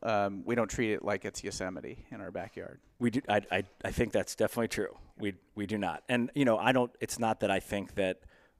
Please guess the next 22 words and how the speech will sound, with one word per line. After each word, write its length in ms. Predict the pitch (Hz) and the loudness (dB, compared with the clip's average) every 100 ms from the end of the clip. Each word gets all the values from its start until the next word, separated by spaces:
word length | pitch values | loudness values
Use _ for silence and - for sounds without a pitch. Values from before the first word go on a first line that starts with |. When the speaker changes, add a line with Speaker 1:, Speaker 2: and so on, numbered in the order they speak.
| _ | _
Speaker 2:
we 120 | 117 107 | -6 -4
shouldn't, 400 | - 101 95 - _ _ - | 0 0 0 -10 _ _ -8
you 140 | 117 | -4
know, 100 | 92 | -4
that 180 | 87 95 - _ _ - | -2 -4 -6 _ _ -4
there's 200 | 98 - | -4 0
no 140 | 104 | 0
commercial 400 | - 101 92 95 | 0 -2 -2 -2
use 280 | 95 107 - | -2 -2 -4
for 140 | - | -6
these 220 | 85 78 | -6 -2
rivers, 420 | 120 120 90 76 - | 2 2 0 -8 -2
but 280 | 101 85 - - - - | 0 0 -4 -20 -14 2
yeah, 180 | 131 | 4
that 160 | 101 120 | 6 6
is 140 | 113 | 4
a 40 | 107 | 0
very 300 | 101 101 95 | 2 2 0
different 400 | 104 - 95 95 | -2 -4 -8 -6
lens. 400 | 90 76 67 - | -4 -4 -8 -12
If 140 | - | -8
you, 400 | 101 101 101 92 | -2 0 0 -4